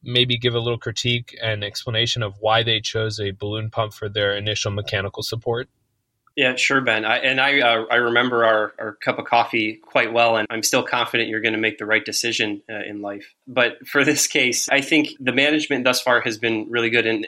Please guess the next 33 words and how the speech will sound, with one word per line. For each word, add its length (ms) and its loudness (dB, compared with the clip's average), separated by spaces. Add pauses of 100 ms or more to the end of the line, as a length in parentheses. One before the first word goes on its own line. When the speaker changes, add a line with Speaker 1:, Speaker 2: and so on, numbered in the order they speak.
Speaker 2:
Erica 380 4
is 160 0
absolutely 960 0
hitting 200 -2
the 60 -2
nail 200 2
on 140 0
the 60 -4
head 280 0
when 100 -4
she 200 -2
says 540 0
this 200 0
is 100 2
surgical 460 0
disease 500 0
and, 300 -2
and 340 -8 (500)
getting 480 2
right 200 2
up 160 0
there 200 2
as 160 -2
far 220 -2
as, 140 -4
like, 140 -6
a 60 -4
surgical 440 -2
emergency. 720 -4
Unlike 540 4 (480)
chronic 640 2
mitral 380 -2
regurgitation, 880 -2